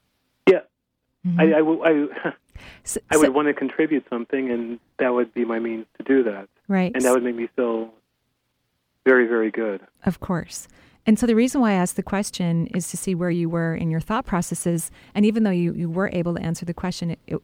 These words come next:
Speaker 2: it was something you stumbled on a little bit in the beginning, because I don't think it's something that you really think about. You focus more on the not being well. You know, and it, granted, it's been a part of your life for over two decades.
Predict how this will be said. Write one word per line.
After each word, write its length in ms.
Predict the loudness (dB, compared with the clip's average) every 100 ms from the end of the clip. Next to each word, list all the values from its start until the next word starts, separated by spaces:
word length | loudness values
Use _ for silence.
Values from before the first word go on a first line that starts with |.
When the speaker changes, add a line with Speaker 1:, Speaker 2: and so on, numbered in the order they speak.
| -4
Speaker 2:
it 60 |
was 120 | -4
something 400 | -2 -2 0 0
you 100 | -2
stumbled 460 | -4 -4 -4 -2 -2
on 160 | -2 -2
a 60 |
little 200 | -4 -4
bit 140 | -4 -4
in 80 | -2
the 80 | -4
beginning, 560 | -4 -2 -2 -2 -4 -8 -18 -12
because 220 | -4 -2
I 60 | 0
don't 160 | 0
think 160 | -2 -4
it's 120 | -6
something 260 | -6 -4 -4
that 120 | -4
you 100 | -4
really 180 | -2 -2
think 240 | -2 -2
about. 240 | -2 -4 -4
You 80 | -6
focus 440 | -2 -2 -2 -4
more 260 | -2 -2 -2
on 260 | -2 -2 -2
the 60 | 0
not 360 | 0 0 -2
being 380 | -4 -4 -4 -4
well. 420 | -4 -4 -4 -10 -14 _ _ _ -2
You 60 |
know, 180 | 0 0 0
and 140 | 0
it, 80 | 0 _
granted, 520 | -8 0 2 2 2 -2
it's 160 | -2
been 120 | -4
a 60 | -2
part 220 | -2 -4
of 80 | -2
your 120 | -2
life 200 | 0 -2
for 260 | -4 -6 -6 -10 -4
over 220 | -2 -2
two 180 | -4 -4
decades. 600 | -4 -4 -8 -8 -14